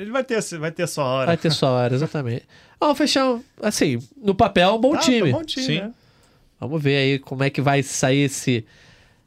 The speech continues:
Speaker 2: P S G do Luiz Henrique. Confesso que tô curioso, que eu acho que o que o P S G precisa, a-, acima de, a gente até comentou aqui que eu achava que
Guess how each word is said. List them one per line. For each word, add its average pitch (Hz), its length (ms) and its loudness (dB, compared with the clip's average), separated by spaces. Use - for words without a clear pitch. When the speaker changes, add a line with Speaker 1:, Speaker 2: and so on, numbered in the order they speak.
Speaker 2:
P 220 80 4
S 226 220 2
G 180 160 2
do 190 80 0
Luiz 185 180 2
Henrique. 185 300 0
Confesso 269 400 0
que - 60 -20
tô 254 100 2
curioso, 226 420 2
que - 80 -2
eu 190 160 2
acho 196 220 0
que 190 180 0
o 160 120 -2
que 240 100 0
o - 40 0
P 208 100 2
S 202 200 0
G 185 120 2
precisa, 156 760 0
a-, 139 460 0
acima 190 400 0
de, 120 680 2
a 120 120 0
gente 160 220 0
até 208 140 -4
comentou 247 340 -2
aqui 190 140 -4
que 185 100 -2
eu 190 80 2
achava 170 360 2
que 170 60 -16